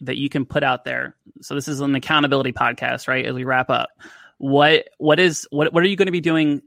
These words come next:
You know, obviously this is draft season. I know this is the busiest time of year for you content creators, right? This is when you get your most downloads, most of the attention's on you guys. Baseball is one of those weird sports. I think it's like baseball and nascar, where, uh,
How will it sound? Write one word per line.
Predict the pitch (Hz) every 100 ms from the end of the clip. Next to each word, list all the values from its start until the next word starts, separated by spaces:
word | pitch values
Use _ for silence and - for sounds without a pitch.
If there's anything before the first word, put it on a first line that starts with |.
| _ _
You | 156
know, | 135
obviously | 156 165
this | 170 156
is | 147
draft | 147 139
season. | 151 139 135
I |
know | 135
this | 131 131
is | 131
the | 123
busiest | - 139 139 -
time | 135
of | 127
year | 131
for | 131
you | 131
content | 123 135 131 123
creators, | 131 123 120
right? | 135 127
This | 131
is | 143
when | 139
you |
get | 131 143
your | 135
most | 143 156
downloads, | 147 143 139 131
most | - 139
of | -
the |
attention's | 139 143 131 135
on | 131
you | 131
guys. | 135 131 - _ _ _ -
Baseball | 180 226 196
is |
one | 170
of | 165
those | 147
weird | 127 151 156
sports. | - 143 151 -
I |
think | 143 214
it's |
like | 214 151
baseball | 151 - 143
and |
nascar, | 127 143 - 127 120
where, | 139 135 131 131 _ _ _ _ -
uh, | 143 131